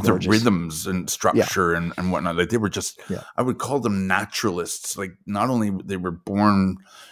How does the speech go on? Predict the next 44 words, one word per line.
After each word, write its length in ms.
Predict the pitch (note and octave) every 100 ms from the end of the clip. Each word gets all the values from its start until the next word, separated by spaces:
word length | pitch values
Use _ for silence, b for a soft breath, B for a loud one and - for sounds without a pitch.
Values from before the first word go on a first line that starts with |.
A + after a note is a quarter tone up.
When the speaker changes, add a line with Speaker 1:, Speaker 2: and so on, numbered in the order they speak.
| B -
Speaker 2:
um, 320 | F2+ F2 E2+ -
with 140 | G2
a 40 | F2+
desire 440 | F2 E2+ F#2+ F#2
to 160 | F2+ F2
learn 360 | F2 F#2 F#2+
and, 180 | F#2 F2 -
and 120 | F2+
to 60 | E2
play 300 | - G2 F#2+
an 80 | F2+
instrument, 400 | G#2+ - F#2 -
but 180 | - -
they 200 | G2+ G#2
have, 420 | G2+ F#2+ F#2+ D#2 - -
like, 220 | F#2 -
this 140 | G2 -
soul 840 | - - F#2 F#2+ A#2+ C3 C3 C3+ _
Speaker 1:
Yeah. 260 | - - _ -
Speaker 2:
connection 760 | A2+ A#2+ G#2 C#3 C#3 C3+ C3+ -
to 100 | B2
the 140 | B2
instrument 640 | B2 B2 - C3 C3+ C3 -
and 320 | F#2 G#2+ G#2 -
to 460 | G2+ G2+ G2+ G2 G#2 _ _ _ _ -
the, 140 | F#2+ F2
the 100 | G2
music 320 | F#2+ G2 G2+
that 140 | G2
they're 100 | G#2
presenting, 600 | G2 F2+ F2+ F2+ F2 B2+
you 80 | B2
know, 140 | F#2+ G#2
and 200 | G2 F2+
performing. 560 | F2 F#2 F2+ A#2 C#3+ - B B B B
So, 500 | - G2 F#2+ F2+ -
uh, 200 | F2+ F2
why 480 | F2 G2+ G2+ G#2 G2+
Speaker 1:
Yeah. 160 | G2 -
Speaker 2:
are 200 | G2 F#2+
these 340 | G2 G2 F2
guys, 500 | - F#2 F2+ F2+ E2
you 80 | G2+
know, 320 | F2+ F2